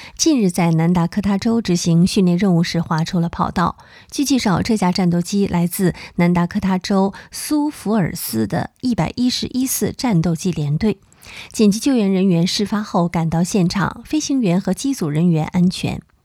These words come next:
目前，空军国民警卫队正在调查这起事件。美国空军飞机今年已经发生一系列着陆事故和坠机事件。三月底，一架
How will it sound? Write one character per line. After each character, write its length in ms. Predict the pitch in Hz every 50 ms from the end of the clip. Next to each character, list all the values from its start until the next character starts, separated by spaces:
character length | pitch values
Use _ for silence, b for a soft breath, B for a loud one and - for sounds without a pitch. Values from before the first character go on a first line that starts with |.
| -
目 140 | - 285 269
前， 300 | - - 196 165 175 - B B B B B B
空 240 | - 233 220 226 233
军 240 | - 247 240 240 - -
国 160 | - 196 180
民 140 | 185 190 196
警 160 | - 170 156
卫 140 | 165 170 175
队 180 | - 202 180 170
正 260 | - 247 220 190 185
在 160 | - 165 156
调 200 | 151 180 160 160
查 280 | - - 175 151 151 160
这 140 | - 180
起 140 | 170 - -
事 180 | 170 - - 170
件。 240 | - 190 175 - - B B B B B B B
美 120 | B 202 180
国 140 | 190 233
空 160 | 226 - 254 254
军 160 | - 254 240
飞 180 | - 262 247
机 220 | 240 - 254 247 -
今 220 | - - 285 277
年 120 | 254 240 247
已 80 | 190
经 160 | 156 - 185
发 200 | 180 - 190 185
生 180 | 190 - 208 196
一 140 | 170 185 233
系 180 | - - 294
列 220 | - 240 196 - -
着 280 | - - 180 156 175
陆 160 | 208 302 285 214
事 200 | - - 196 170
故 200 | - 175 160 165
和 140 | - 180
坠 180 | 160 - 180 165
机 140 | - 180 185
事 180 | - - 170
件。 220 | - 165 147 - - _ B B B B B B
三 200 | B - 180 170
月 140 | 175 165 165
底， 240 | - - - - - B B B B B
一 140 | B 214 214
架 100 | -